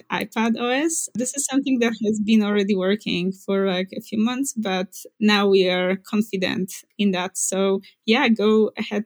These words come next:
to our blog and read about the adventures that were involved in shipping this,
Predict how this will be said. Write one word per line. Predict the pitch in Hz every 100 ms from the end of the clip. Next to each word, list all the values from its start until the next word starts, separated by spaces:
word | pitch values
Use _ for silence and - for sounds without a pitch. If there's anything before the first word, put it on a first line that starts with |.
| -
to | 214
our | 202 208 208 208 208 - - _ _
blog | 196 214 320 262 226
and | 196 190 190
read | 208 233 262
about | 247 240 240
the | 233
adventures | 226 226 240 240 262 269 226
that | 214 220 226 - - _
were | 208 208 214 208
involved | - 233 214 214 220
in | - 196 202 202
shipping | - 233 220 202
this, | 185 180 196